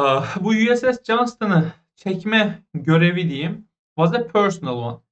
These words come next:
Kişisel bir şeydi. Çünkü o gemi ve onun, yani bu Vescovo'nun denizaltısı were made, yapıldı in the same shipyard.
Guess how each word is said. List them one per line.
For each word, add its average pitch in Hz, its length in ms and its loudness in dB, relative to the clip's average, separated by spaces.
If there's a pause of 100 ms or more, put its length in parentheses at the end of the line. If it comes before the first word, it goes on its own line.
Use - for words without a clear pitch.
(260)
Kişisel 180 560 0
bir 160 60 -2
şeydi. 135 560 -6 (440)
Çünkü 240 600 -4 (680)
o 208 180 2
gemi 170 520 0
ve 180 500 0
onun, 170 500 2 (120)
yani 143 220 -6
bu 143 120 -6
Vescovo'nun 147 760 -4 (200)
denizaltısı 156 960 -2 (200)
were 175 360 2
made, 180 420 0
yapıldı 160 640 2
in 180 140 -2
the 170 60 -2
same 190 300 -6
shipyard. 123 480 -4